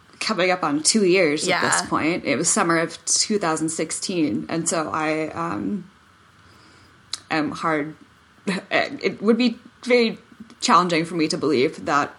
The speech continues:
Speaker 1: the official numbers are, you know, below five thousand for drug suspects killed by the
Speaker 2: Right. I
Speaker 1: the,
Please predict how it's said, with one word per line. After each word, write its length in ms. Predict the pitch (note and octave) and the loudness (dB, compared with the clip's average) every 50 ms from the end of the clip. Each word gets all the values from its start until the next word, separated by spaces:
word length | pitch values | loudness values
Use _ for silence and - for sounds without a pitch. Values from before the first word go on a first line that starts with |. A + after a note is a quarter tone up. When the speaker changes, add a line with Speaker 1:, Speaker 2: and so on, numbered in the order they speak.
| - - - | -18 -10 -6
Speaker 1:
the 400 | F#3 E3 D3 D3 D3 C#3+ D3+ - - - - - - - | -2 -2 0 0 -2 -4 -6 -8 -12 -20 -20 -18 -10 -8
official 320 | - E3+ F3 E3+ E3 D#3+ D3 | -6 -2 -2 -2 0 0 0
numbers 480 | D3+ C#3 C#3 C3+ C#3 - E3+ E3 - - | 0 0 0 -2 -4 -4 -4 -4 -2 0
are, 420 | - D#3 C#3+ A2 C3 D#3+ E3+ F3+ - - | 0 0 0 0 -2 -4 -4 -6 -6 -4
you 80 | - D#3 | -2 -2
know, 160 | A#2+ G#2+ D#3+ | -2 -2 -4
below 500 | - F#3+ F3+ E3+ F3+ F3 E3 E3 D3 E3 | -4 -6 -2 2 2 4 6 6 4 4
five 360 | E3+ - F#3 D3+ C#3 C3 - | 4 4 4 4 4 2 0
thousand 580 | - - A2+ A#2 A2+ A#2+ A#2+ F2 - A2+ E3 - | -2 0 2 2 2 0 -2 -4 -4 -6 -6 -6
for 120 | - E3 | -4 -4
drug 280 | D#3 D3+ C#3 A#2 A#2 - | -2 0 -2 -2 -2 -4
suspects 440 | - F#2+ - - - - - - | -6 -6 -6 -6 -6 -4 -4 -6
killed 380 | - - E3+ C3+ C3+ - - - | -4 -2 -2 -2 -2 -4 -4 0
by 400 | - G2 F2+ C2 C#2+ A2+ - - - - - - - - - - - - F3+ F3 | 2 2 2 2 -2 -4 -6 -8 -10 -16 -20 -20 -20 -20 -20 -20 -20 -20 -8 -2
the 420 | - - D#2+ A#1+ C2 D#2 G2+ - - - - _ _ _ - | 0 0 0 0 0 0 -2 -4 -6 -12 -20 _ _ _ -2
Speaker 2:
Right. 340 | - B3 B3 F#3+ - - - F3 | 2 2 2 2 0 -2 -2 0
I 80 | G3+ G#3 | 0 2
Speaker 1:
the, 60 | F3+ | 2